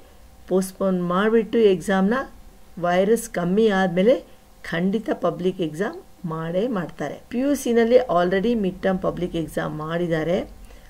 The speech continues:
ಅಕಸ್ಮಾತ್ public exam ಟೈಮಲ್ಲಿ lockdown ಆಯ್ತು ಅಂತಂದ್ರೆ ನಿಮಗೂ public ಎಕ್ಸಾಮ್ನ postpone ಮಾಡ್ತಾರೆ. ಈ ಸತಿ Public ಎಕ್ಸಾಮ್ನ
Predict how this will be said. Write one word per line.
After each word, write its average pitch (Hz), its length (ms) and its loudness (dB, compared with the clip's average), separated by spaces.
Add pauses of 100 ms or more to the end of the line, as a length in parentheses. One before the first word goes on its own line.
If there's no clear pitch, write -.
(300)
ಅಕಸ್ಮಾತ್ 247 1040 0 (420)
public 214 360 2
exam 190 360 0
ಟೈಮಲ್ಲಿ 180 680 -2 (580)
lockdown 196 520 4
ಆಯ್ತು 165 460 -4
ಅಂತಂದ್ರೆ 170 420 -4 (300)
ನಿಮಗೂ 240 420 -4
public 185 480 -6
ಎಕ್ಸಾಮ್ನ 170 440 -6 (200)
postpone 226 600 -4
ಮಾಡ್ತಾರೆ. 170 440 -6
ಈ 175 80 -8
ಸತಿ 170 580 -6 (500)
Public 202 360 2
ಎಕ್ಸಾಮ್ನ 190 440 2